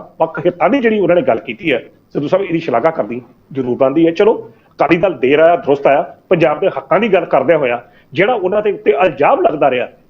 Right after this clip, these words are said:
ਕਿ ਹਾਂ ਵੀ ਭਾਜਪਾ ਨਾਲ ਮਿਲੇ ਆ, ਭਾਜਪਾ ਨਾਲ ਮਿਲੇ ਆ, ਉਹਨਾਂ ਨੇ ਭਾਜਪਾ ਨੂੰ ਸਿੱਧਾ ਕਟਹਿਰ 'ਚ ਖੜਾ ਕੀਤਾ ਔਰ ਵਾਕਿਆ ਇਹ ਦੱਸਣ ਦਾ ਯਤਨ ਕੀਤਾ ਕਿ ਮੈਂ ਸ਼੍ਰੋਮਣੀ ਅਕਾਲੀ ਦਲ ਜਿਹੜਾ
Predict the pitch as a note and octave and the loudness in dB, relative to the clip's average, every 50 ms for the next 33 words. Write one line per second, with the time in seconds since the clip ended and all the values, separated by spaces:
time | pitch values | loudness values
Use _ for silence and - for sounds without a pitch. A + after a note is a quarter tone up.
0 | _ _ - F#3+ F#3 F3 D#3+ G3 F#3+ - G3+ F#3 E3+ - - E3 D3 D#3+ E3 D#3 | _ _ -8 -2 -2 0 0 0 0 2 2 0 0 0 0 0 2 2 2 0
1 | D3 C#3+ C#3 C#3+ D#3 D#3+ D#3+ D3 C#3+ - E3 D3 - - D3 C#3+ D#3 D#3 C#3 A#2+ | 0 0 0 2 4 4 4 2 2 2 0 0 0 0 0 2 2 2 2 2
2 | B2 C#3+ C3 A2 - - - _ _ _ C3 D#3 F3+ G#3 G3+ G#3 G#3 G#3 D3+ - | 2 2 2 0 -4 -8 -16 _ _ _ -4 -2 0 0 -2 -2 0 0 0 -2
3 | - - F#3 D#3+ D#3+ - - G#3+ A3+ B3 A3+ F#3+ - - - - - D#3 - B3 | -2 -4 -6 -6 -4 -2 -2 -2 0 0 -2 -4 -2 -4 -4 0 0 -2 0 -2
4 | - - - D#3+ D3 C3+ - C#3+ - - E3 F3 G3 - - _ _ _ F3+ F3 | -6 -4 0 0 0 0 0 -4 -2 0 0 0 0 -4 -12 _ _ _ 0 2
5 | E3+ C#3 A2+ A#2+ A#2+ - - A#3+ B3+ A3 G#3+ F3+ C#3 - - C3 C#3 D#3 C#3 B2+ | 2 2 0 -2 0 2 0 0 2 0 -2 -2 -4 -8 -8 -2 -2 -2 -2 -2
6 | A#2+ - D3+ D#3 - - - - A2 G2 - - _ - _ _ F3+ F3 D#3+ C#3+ | -4 -4 -6 -6 -10 -10 -6 -6 -6 -6 -8 -14 _ -20 _ _ -6 -2 -2 -2
7 | D3 - - - - _ - - D#3 D3+ E3+ A3+ C4+ C4 - G3+ F3 D#3+ C3+ D3 | -2 -2 -6 -12 -18 _ -2 0 2 2 4 4 2 2 2 0 -2 -2 -4 -4
8 | C#3+ A#2 C3 C3 - B2 - - - | -4 -2 -2 -4 -4 -4 -8 -14 -20